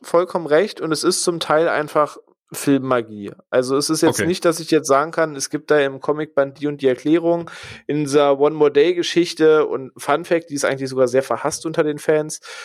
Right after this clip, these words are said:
Speaker 1: Äh, da ist es ja nur Mephisto statt, äh, Doctor Strange, der das macht. Es ist einfach diese tragische Note, dass es jeder vergessen hat und da ist es so, es gibt die Geschichten mit Spider-Man schon noch, aber es ist wie so ein Nebelschleier. Jeder weiß, der war irgendwie dabei, ähm,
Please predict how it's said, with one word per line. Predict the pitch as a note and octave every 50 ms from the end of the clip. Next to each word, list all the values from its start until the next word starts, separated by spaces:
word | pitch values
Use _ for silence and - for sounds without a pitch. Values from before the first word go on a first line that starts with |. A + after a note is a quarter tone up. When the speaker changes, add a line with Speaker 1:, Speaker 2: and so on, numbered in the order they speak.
| - - _
Speaker 1:
Äh, | - C3 C#3 C3+
da | C3
ist | B2 B2 B2+
es | C#3 B2+
ja | C3 B2
nur | B2 B2+
Mephisto | B2 A#2+ A#2 - - D#3 D#3 - - -
statt, | - - D3 C#3 C#3 - -
äh, | - A#2+ C3+
Doctor | B2+ C3 C3 - - C3+
Strange, | B2+ - - C3 C3 C3 -
der | A#2
das | A#2 A#2 A#2 - B2+
macht. | B2 A#2+ B2 - - - _ - - - - _ _ _ _ _ - - _
Es | - - E3+ - F#3+ G3+ -
ist | A3+ F#3
einfach | C3+ D#3 E3+ F3 F3+
diese | E3+ D3+ D#3 D3
tragische | - - C#3+ C#3+ D#3 E3 D#3 - -
Note, | C#3 C3+ C3+ D3 D#3 E3+
dass | C#3 C#3+ C3+ -
es | C#3+ B2+ - - - -
jeder | B2+ C3+ C#3+ D3+ D#3 D3
vergessen | C#3 - C#3 B2 B2 C#3+ E3 F3 - D#3+ D#3 D3+
hat | D3+ D3+ D3
und | G2+ B2 B2+
da | A#2+ B2 C3 C#3+
ist | G2+ C#3+ - -
es | B2+ -
so, | - C3+ C3+
es | - - -
gibt | - - G3+ G3+ - -
die | A3+
Geschichten | G#3+ G#3+ - - A3 G#3+ - - - G#3+
mit | G#3 G3 -
Spider-Man | - - F3+ F#3 F#3 G3 F#3 F#3 F#3 F#3
schon | - - G3 F#3+ F#3
noch, | F#3 F#3 F3+ - -
aber | D3+ D#3
es | C#3+ -
ist | - - - - - _ - - _ _ _ _ -
wie | D#3 F#3
so | G3 G3 G3+
ein | F3+ E3+
Nebelschleier. | E3 E3 F3 F3 D#3 D3+ - - - C#3 B2+ A#2+ A2+ A2+ A2
Jeder | A2+ B2 D#3+ F#3 G#3+ G3+ E3+
weiß, | D#3+ D#3 E3 F#3+ - -
der | F3+ E3
war | D#3 D3+ C#3
irgendwie | - C#3+ D#3+ D#3+ D#3 D#3
dabei, | C#3+ C3+ A#2 A#2+ B2+ A#2+ C#3 D#3 F3 G3 A3+ _ _ _ _ _ _ _ _ _ _ -
ähm, | D#3 D#3 D#3 D#3 D#3 D#3 D3+